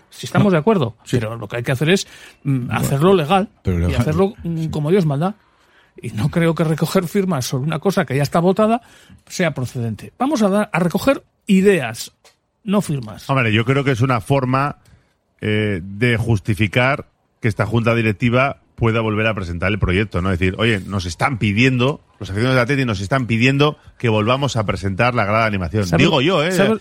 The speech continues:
Speaker 3: Hago
Speaker 1: sabe-,
Speaker 3: esa lectura, no lo sé.
Speaker 1: ¿Sabes lo que vas a conseguir con eso? Que en, en junio, mm, si no tenían previsto presentarse, quieran volver a presentarse esta directiva, pues con un nuevo,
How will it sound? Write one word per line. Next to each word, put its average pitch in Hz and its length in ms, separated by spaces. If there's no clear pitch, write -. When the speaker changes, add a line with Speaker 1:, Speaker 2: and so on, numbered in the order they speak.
Speaker 3:
Hago 143 140
Speaker 1:
sabe-, 208 100
Speaker 3:
esa 151 160
lectura, 120 380
no 143 120
lo 127 100
sé. 160 200
Speaker 1:
¿Sabes 196 220
lo 208 80
que 196 60
vas 202 140
a 202 80
conseguir 202 340
con 202 160
eso? 240 320
Que 127 300
en, 120 340
en 117 220
junio, 240 540
mm, 127 760
si - 180
no 202 120
tenían 190 360
previsto 185 360
presentarse, 220 640
quieran 147 240
volver 156 240
a 160 80
presentarse 160 540
esta 175 180
directiva, 208 480
pues - 160
con 160 160
un 202 220
nuevo, 185 360